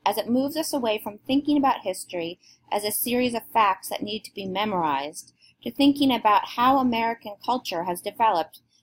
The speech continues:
and how people have negotiated that culture. We will focus on three main themes: race,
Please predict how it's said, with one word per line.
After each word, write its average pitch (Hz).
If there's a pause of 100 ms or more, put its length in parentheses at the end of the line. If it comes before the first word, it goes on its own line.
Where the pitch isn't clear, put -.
(160)
and 220
how 226
people 220
have 196
negotiated 196
that 156
culture. - (1160)
We 262
will 277
focus 311
on 214
three 254
main 214 (100)
themes: 151 (380)
race, 196